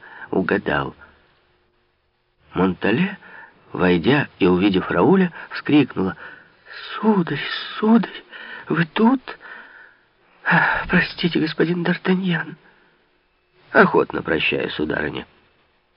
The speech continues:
сказал Д'Артаньян. «Я знаю. Я в таком возрасте, что меня разыскивают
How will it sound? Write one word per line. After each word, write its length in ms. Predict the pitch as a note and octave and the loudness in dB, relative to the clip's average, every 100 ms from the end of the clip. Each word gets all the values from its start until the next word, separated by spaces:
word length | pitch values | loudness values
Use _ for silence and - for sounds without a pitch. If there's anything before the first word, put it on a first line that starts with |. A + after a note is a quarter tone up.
| _ - | _ -18
сказал 440 | - F#2 E2+ D#2+ | -4 -2 2 0
Д'Артаньян. 600 | E2 C#2+ - E2 C#2+ C#2 - _ _ _ _ _ _ _ _ | 0 -2 0 -2 -2 -6 -8 _ _ _ _ _ _ _ _
«Я 180 | - A3+ | 2 4
знаю. 380 | G#3 A#3+ A3+ - - - _ _ _ _ _ - _ - | 4 2 0 -4 -14 -20 _ _ _ _ _ -20 _ 0
Я 220 | C3+ G3+ | 2 4
в 60 | |
таком 340 | - G2+ C3 A2+ | 2 4 4 8
возрасте, 540 | C#3+ B2 G#2+ - G2+ - - - - - | 8 8 2 0 -2 -2 -18 -18 -20 -10
что 260 | - - G2 | -10 0 2
меня 280 | F#2+ A#2+ | 6 8
разыскивают 680 | A#2 F#2+ G#2 A2+ G2+ G2+ G2 | 8 6 2 0 4 6 4